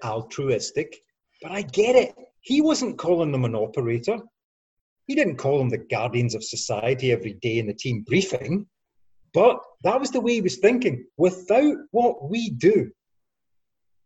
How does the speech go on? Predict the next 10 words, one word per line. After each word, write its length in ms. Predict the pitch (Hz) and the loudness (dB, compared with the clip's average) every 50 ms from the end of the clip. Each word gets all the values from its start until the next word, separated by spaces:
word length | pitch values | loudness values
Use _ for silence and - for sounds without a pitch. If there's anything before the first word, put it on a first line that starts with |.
| _ _ _ _ _ - | _ _ _ _ _ 4
this 320 | 113 220 269 254 - - | 8 8 8 8 6 -2
entire 840 | 196 180 139 - - - - 196 226 247 262 262 247 226 - - - _ _ _ _ _ _ _ _ _ | -4 -4 -4 -6 -12 -6 -2 2 4 4 6 6 6 4 2 -4 -12 _ _ _ _ _ _ _ _ _
world 480 | 139 143 170 208 240 254 254 240 190 202 | -4 2 4 6 6 6 4 2 -2 -4
we've 200 | 233 214 226 233 | -6 -6 -8 -6
created, 500 | - 202 196 208 214 214 180 123 123 117 | -2 0 2 2 2 0 -4 -8 0 2
whether 220 | 170 175 160 147 | 4 4 4 2
it's 220 | 135 131 - - 123 110 | 0 -2 -6 -10 -6 -4
right 220 | 131 156 233 247 233 | -4 -4 -4 0 2
or 160 | 254 285 277 | 2 2 2
wrong, 460 | 269 294 311 269 190 180 196 208 214 | 4 4 4 6 4 4 2 0 -6